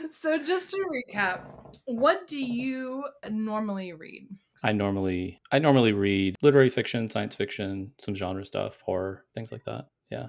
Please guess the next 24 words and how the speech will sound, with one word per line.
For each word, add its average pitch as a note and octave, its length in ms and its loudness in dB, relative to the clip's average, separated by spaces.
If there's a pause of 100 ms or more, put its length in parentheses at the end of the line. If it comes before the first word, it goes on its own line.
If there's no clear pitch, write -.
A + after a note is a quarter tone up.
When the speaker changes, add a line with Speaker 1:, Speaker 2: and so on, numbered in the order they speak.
(180)
Speaker 2:
I - 60 -6
mean, G2 320 -4 (140)
<laughs> - 120 -20 (440)
I, - 400 -4
I C#3 120 6
read, B2+ 220 8
I B2 220 4
don't B2+ 100 6
know, A#2 220 0
whatever. B2+ 520 6
I, - 380 0
I've A#2 140 0
read A2+ 180 4
a A2+ 80 -2
lot G#2+ 220 4
of, A2 80 -2
like, G#2+ 180 -2
technical G#2+ 460 -2
books G2+ 400 -4
and F#2+ 400 -4
things, G2 240 -4 (180)
scientific G2 720 -4
papers F2+ 480 -4
and F2+ 180 -14